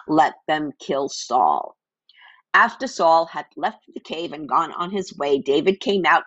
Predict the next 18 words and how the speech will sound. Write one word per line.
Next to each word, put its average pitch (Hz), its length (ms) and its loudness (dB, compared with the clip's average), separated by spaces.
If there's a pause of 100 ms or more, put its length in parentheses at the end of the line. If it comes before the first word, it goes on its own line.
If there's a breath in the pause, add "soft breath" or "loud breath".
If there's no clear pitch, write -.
and 151 120 -10
shouted 156 380 2
after 175 300 4
him, 165 220 -8
"My 170 140 2
lord 254 340 2
the 311 80 -12
king!" 349 480 -6 (960)
And 165 120 -14
when 143 120 -16
Saul 165 540 0
looked 165 260 -6
around, 185 420 2
David 160 400 -4
bowed 156 280 4
low 151 220 2
before 151 400 -4
him. - 360 -14